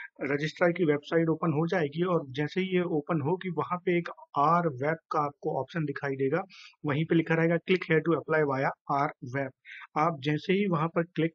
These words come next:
करेंगे आपको नी-, एक नया पेज ओपन होगा, उसको आप स्क्रॉल करके डाउन साइड आएंगे तो आपको चार चेकबॉक्स चेक करने होंगे। पहला चेकबॉक्स रहेगा "I have read the legal disclaimer",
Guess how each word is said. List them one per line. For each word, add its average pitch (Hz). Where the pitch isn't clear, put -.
करेंगे 143
आपको 160
नी-, 143
एक 170
नया 151
पेज 175
ओपन 165
होगा, 165
उसको 180
आप 175
स्क्रॉल 175
करके 180
डाउन 156
साइड 180
आएंगे 160
तो 170
आपको 165
चार 160
चेकबॉक्स 151
चेक 156
करने 151
होंगे। 139
पहला 160
चेकबॉक्स 175
रहेगा 170
"I 151
have 156
read 156
the 165
legal 147
disclaimer", 143